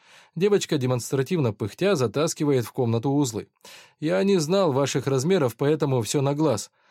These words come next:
Свёртки для вас троих обозначены буквами, разберётесь.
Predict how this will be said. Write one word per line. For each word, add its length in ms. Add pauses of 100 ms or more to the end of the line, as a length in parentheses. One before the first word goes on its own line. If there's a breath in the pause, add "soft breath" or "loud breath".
(120 soft breath)
Свёртки 520
для 160
вас 180
троих 420
обозначены 600
буквами, 540 (160)
разберётесь. 680